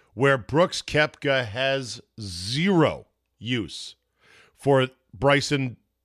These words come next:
DeNerdbo and his whole act. Here was Brooks Koepka about to do a stand-up interview taped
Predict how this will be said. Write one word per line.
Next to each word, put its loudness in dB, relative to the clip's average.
DeNerdbo 2
and -2
his -2
whole 0
act. -4
Here 2
was 0
Brooks -2
Koepka 0
about 0
to -16
do 0
a -2
stand-up -2
interview -2
taped -2